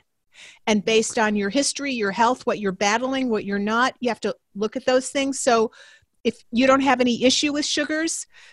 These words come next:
then maybe you could have kombucha a few times a week, but I don't know anything about making it. Um, kefir is just a beautiful way to get healthy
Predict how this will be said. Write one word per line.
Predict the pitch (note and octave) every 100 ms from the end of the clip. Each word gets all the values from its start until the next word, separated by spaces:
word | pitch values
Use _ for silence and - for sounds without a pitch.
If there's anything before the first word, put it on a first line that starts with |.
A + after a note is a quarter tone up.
| _
then | A3+
maybe | A#3 B3
you | A#3+
could | A#3+
have | A#3 -
kombucha | - B3 A3+ B3 -
a | A#3+
few | - A#3+
times | - A#3 A3+ A3
a | A3
week, | B3+ D4
but | A3+
I | A3 A#3+
don't | A#3+ A#3+
know | A3+
anything | B3+ D#4 D#4
about | C4+ A#3+ A3+
making | G#3+ G3+ G3
it. | D#3 - _ _ _ _ _ - - _ - - _ -
Um, | G#3+ G#3+ G#3+ -
kefir | - F4 A4 C4 B3 B3
is | A#3 A3 -
just | - B3 -
a | G#3+
beautiful | G3+ B3+ D#4 C#4+ A#3+
way | A3 G#3 G#3+ A3+
to | - G#3+
get | A3 G#3+ - -
healthy | - A#3+ - A#3+ A3